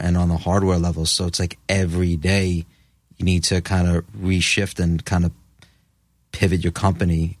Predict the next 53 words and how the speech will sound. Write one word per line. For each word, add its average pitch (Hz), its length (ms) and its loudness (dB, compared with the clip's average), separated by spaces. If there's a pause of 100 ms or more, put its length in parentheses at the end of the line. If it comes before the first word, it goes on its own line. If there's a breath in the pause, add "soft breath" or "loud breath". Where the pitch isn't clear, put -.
(100)
And 87 300 2
again, 87 400 0 (120)
you've 87 420 -6
ninety 95 300 2
people 104 300 0
running 90 240 2
around 85 360 2 (100)
and, 85 240 2
like, 82 320 0 (840 soft breath)
it's - 220 0
one 139 140 4
thing 107 140 0
if 90 80 -4
we're 95 300 4 (720)
A 101 200 2
and 90 120 0
B, 92 220 2
two 98 180 -2
people 92 280 0
in 87 80 4
the 87 60 2
room, 95 160 4
and 87 100 2
I 85 40 2
hand 95 320 2
you 92 80 2
something, 87 560 0
we 87 80 0
could 87 160 -4
go 90 100 0
back 87 260 0
and 85 120 -2
forth. 107 320 2 (100)
But 92 100 0
when 92 120 2
you 92 80 4
have 82 80 -2
a 85 40 -4
chain 92 300 0
of, 82 280 -4 (840 soft breath)
it's, 104 240 -2
something's 92 360 -2
going 98 420 2
down 90 300 0
the 85 100 -2
line 90 240 0
of 82 100 -4
eighty 87 220 -2
people, 90 440 -2 (320 soft breath)
how 101 80 2
do 95 80 4
you 98 60 2
transmit 90 560 0